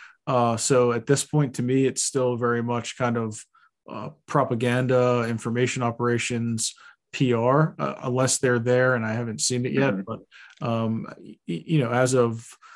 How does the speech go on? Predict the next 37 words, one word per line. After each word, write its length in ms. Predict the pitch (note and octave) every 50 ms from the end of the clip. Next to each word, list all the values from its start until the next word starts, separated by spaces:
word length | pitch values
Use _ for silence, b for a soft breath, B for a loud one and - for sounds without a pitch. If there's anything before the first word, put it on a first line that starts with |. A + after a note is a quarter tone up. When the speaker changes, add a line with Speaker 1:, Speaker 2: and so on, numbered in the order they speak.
| B B B B -
Speaker 1:
uh, 240 | - B2+ A#2 A#2 -
March 320 | A#2+ B2+ C3 B2+ - -
twenty-third, 600 | - C#3+ C3 B2 A2+ - - C#3+ C3+ C3 B2+ A#2
the 80 | B2 A#2+
date 200 | B2+ B2 B2 A#2+
of 80 | A2+
our 140 | A#2+ A#2 A2
conversation, 640 | - C3 A#2+ A2 G#2+ G#2 - B2+ B2+ C3 C3 - B2
I 80 | A#2 A2+
haven't 320 | A2 C3 B2+ B2+ A2 A2
seen 260 | - - C3+ B2 A#2 A#2
large 260 | A#2+ B2 A#2+ A2+ -
numbers 300 | C3 A#2+ A#2 A2+ A2 A2
of 100 | G#2+ G#2
Syrians 680 | - - C3 B2 B2 A#2+ A#2 A2+ A2+ A#2 A2+ - - _ _ _ _ _ -
or 160 | - - B2
any 140 | B2+ C3 A#2
Syrians 380 | - C#3 C3+ B2+ B2 A2+ G#2+
at 80 | A2 A#2
all, 180 | B2+ C#3 C3+
frankly, 400 | B2 - A#2 A2+ A2 G#2+ - A2+
showing 380 | G#2+ - - B2+ B2 A#2+ A#2 A#2+
up 200 | A#2+ A#2 A2+ A#2+
and 100 | A2+ G#2+
fighting 360 | - - B2 A#2+ A#2 A#2 A2+ A2+
in 80 | A2
Ukraine. 560 | A2 A2 G#2 - - C3 C3 B2 A2 G#2 G#2+ - B B B B B B B B B B -
Um, 380 | C#3 C3 C3 C3 C3 D3 - - -
you 60 | G#3+
know, 120 | G#3+ B2+
to 140 | - - C#3+ C3
what 160 | C#3 D3 D#3+
extent 420 | D#3 D#3+ - - D3+ D3 C#3 -
are 140 | C#3+ C3+ C3
they 180 | C3+ C3 C3 C3
even 480 | C3+ - D3 C#3 B2+ C3+ C3 B2+ A#2+
really 560 | A#2+ B2+ C3 C3 C3 C3 B2+ B2 A#2+ A2+ -